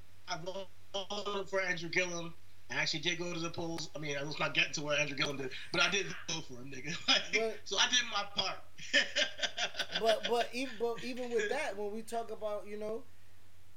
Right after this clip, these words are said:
Speaker 2: politics is money. You feel me? Like, that's just what it is. Like, politics is money, and
Speaker 1: Unfortunately.
Speaker 2: people are numbers.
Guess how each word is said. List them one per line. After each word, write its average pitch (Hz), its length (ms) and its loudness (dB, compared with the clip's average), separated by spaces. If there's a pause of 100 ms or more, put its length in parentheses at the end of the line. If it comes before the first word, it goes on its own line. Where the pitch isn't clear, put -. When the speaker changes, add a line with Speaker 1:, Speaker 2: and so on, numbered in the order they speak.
(320)
Speaker 2:
politics 269 800 0
is 214 240 0
money. 180 400 -4 (560)
You 165 100 -8
feel 202 240 -2
me? 233 220 -2 (920)
Like, 165 240 -2
that's 202 300 -2
just 202 240 -2
what 196 160 -2
it 190 140 -2
is. 131 260 -2 (100)
Like, 151 300 -4 (480)
politics 226 560 -2
is 208 160 -2
money, 170 440 -4 (200)
and 139 100 -6 (140)
Speaker 1:
Unfortunately. 185 480 -2
Speaker 2:
people 254 340 0 (120)
are 180 100 0
numbers. 170 720 -6